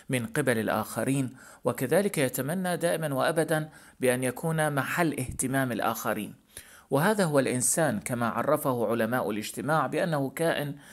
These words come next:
اجتماعي، كائن اجتماعي لا يستطيع أن يعيش بمفرده ولا يستطيع أن يعيش بلا اهتمام من قبل الآخرين. فإذا كنت تريد أن تعيش باهتمام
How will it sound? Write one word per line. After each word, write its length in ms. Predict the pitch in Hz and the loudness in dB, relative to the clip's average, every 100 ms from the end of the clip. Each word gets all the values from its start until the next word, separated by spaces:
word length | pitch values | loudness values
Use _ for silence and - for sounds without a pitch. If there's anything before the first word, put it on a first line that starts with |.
| - 151 | -10 -4
اجتماعي، 680 | 143 - 147 185 139 98 - - | -2 0 2 2 2 -2 -8 -6
كائن 500 | 147 151 135 139 147 | 4 6 6 2 -4
اجتماعي 680 | - 135 - 113 135 101 98 - - - | -4 -4 -4 -2 -2 -2 -6 -12 -20 -8
لا 160 | 143 165 | 2 4
يستطيع 560 | 156 143 135 139 123 117 | 4 2 0 0 0 0
أن 100 | 117 | 0
يعيش 340 | 113 127 - | 0 0 0
بمفرده 720 | 90 117 151 147 180 190 214 - - - - | -2 -2 -4 2 2 4 0 -2 -20 -10 0
ولا 320 | 160 190 170 | 4 6 4
يستطيع 580 | 151 139 143 143 139 127 | 4 2 0 2 0 0
أن 80 | 120 | -2
يعيش 440 | 120 135 131 147 | 0 0 0 2
بلا 480 | 123 127 127 123 143 | 2 2 4 4 2
اهتمام 800 | 143 - 131 139 160 180 208 208 - - 135 | -4 -4 -2 2 4 4 2 -2 -10 -8 -2
من 180 | 131 | -2
قبل 340 | - 139 127 120 | 0 0 2 2
الآخرين. 600 | 101 117 - 113 92 - - - - - - | 2 2 2 -2 -2 -6 -18 -20 -20 -20 2
فإذا 320 | 123 123 127 | 4 6 4
كنت 340 | 120 220 214 180 | 2 0 0 -2
تريد 380 | 147 143 156 | 0 0 0
أن 140 | 82 131 | 0 -2
تعيش 360 | 117 131 139 | -2 0 0
باهتمام 720 | 127 113 120 - 120 139 135 | -2 -2 -4 -4 -2 0 -2